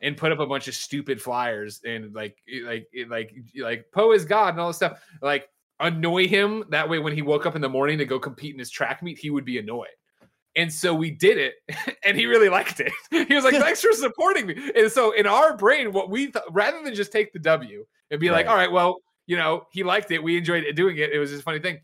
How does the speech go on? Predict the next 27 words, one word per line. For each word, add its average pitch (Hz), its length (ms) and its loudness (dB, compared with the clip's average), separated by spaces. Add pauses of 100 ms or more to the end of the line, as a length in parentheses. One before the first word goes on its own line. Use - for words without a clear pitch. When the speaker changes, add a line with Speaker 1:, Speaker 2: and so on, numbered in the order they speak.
(140)
Speaker 1:
We're 170 100 -2
like, 160 220 2 (320)
"No, 208 80 2
he 202 120 2
doesn't 240 220 2
understand. 208 400 0
This 165 160 -10
is 196 80 -12
something 196 240 -4
he's 190 160 -8
supposed 196 240 -2
to 165 60 -8
not 175 260 -2
like." 117 220 -8 (100)
So - 160 -2
we 165 80 0
did 233 160 -2
Speaker 2:
Right. 269 40 -10
Speaker 1:
it 240 100 -6
again 202 160 2
the 160 80 -4
next - 260 -2
weekend. 113 320 -14 (440)
And 196 120 0
he 233 100 -2
s-, 226 160 -10
wasn't 302 400 4